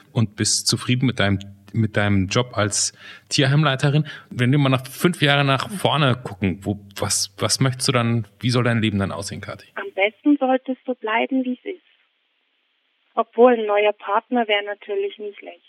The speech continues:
Speaker 2: Also irgendwann ein neuer Mann sollte dann schon noch kommen.
Speaker 1: Ja, irgendwann klingt aber nicht so, als wenn das jetzt ganz oben auf deiner Prio-Liste wäre.
Speaker 2: Nein, ganz oben nie, weil momentan die Zeit für das fehlt.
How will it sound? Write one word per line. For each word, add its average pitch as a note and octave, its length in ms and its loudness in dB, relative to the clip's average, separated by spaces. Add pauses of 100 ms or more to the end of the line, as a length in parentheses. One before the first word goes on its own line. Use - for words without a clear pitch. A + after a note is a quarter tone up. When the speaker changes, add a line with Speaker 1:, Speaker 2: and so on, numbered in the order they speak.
Speaker 2:
Also G#3 220 -4
irgendwann A3+ 560 2
ein A3 200 -4
neuer G#3 280 4
Mann F#3 220 -6 (400)
sollte F3 400 -6
dann E3+ 220 -16
schon F3+ 180 -16
noch F3 180 -18
kommen. - 240 -18 (100)
Speaker 1:
Ja, G2+ 120 -6 (420)
irgendwann A2+ 480 2
klingt D3 220 0
aber A#2+ 140 2
nicht B2 120 2
so, D#3 80 -2
als - 140 -6
wenn B2+ 100 2
das B2 120 2
jetzt B2 140 -4
ganz A#2+ 180 0
oben B2 220 -2
auf G#2 100 -4
deiner G#2 260 0
Prio-Liste F2+ 720 -4
wäre. D2 300 -8 (440)
Speaker 2:
Nein, A3+ 540 2
ganz A#3 260 0
oben A#3 380 2
nie, A#3+ 180 2
weil G#3+ 360 2
momentan A3 760 -2
die A3 200 -8
Zeit A3 320 2
für G#3 80 -12
das G#3 220 -4 (100)
fehlt. F#3+ 300 -8